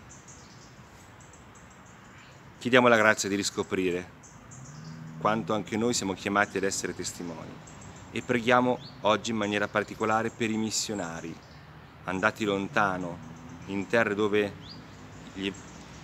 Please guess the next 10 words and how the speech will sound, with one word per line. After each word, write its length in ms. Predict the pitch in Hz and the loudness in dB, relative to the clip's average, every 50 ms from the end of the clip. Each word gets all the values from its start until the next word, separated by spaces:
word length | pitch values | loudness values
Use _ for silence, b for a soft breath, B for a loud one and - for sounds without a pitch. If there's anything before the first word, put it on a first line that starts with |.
| - - | -14 -14
i 80 | - - | -14 -10
cristiani 680 | - - 113 - - - 113 120 117 120 117 117 107 | -6 -2 -2 -2 -2 2 4 4 6 6 4 2 2
battezzati 580 | 98 110 - - - 107 95 120 117 120 - 104 | 0 0 -2 -2 -4 -2 2 2 2 2 2 -4
sono 260 | - - 104 104 104 | -4 -4 -2 -2 -2
mosche 300 | 107 107 104 - - 107 | -2 -2 -2 -2 -4 -2
bianche, 560 | 95 104 104 104 101 98 95 87 - - - - - - - - - - - - | -2 -2 -2 -2 -2 -6 -8 -10 -12 -14 -16 -16 -18 -20 -20 -20 -20 -18 -10 -8
a 80 | 92 | -8
portare 500 | - - 104 107 104 - - 123 120 117 | -6 -2 -2 -2 -2 2 2 4 4 4
il 100 | 117 110 | 2 -2
Vangelo 640 | 95 104 104 104 101 92 110 120 110 98 87 82 | -4 -4 -4 -4 -2 0 0 0 0 0 -2 -4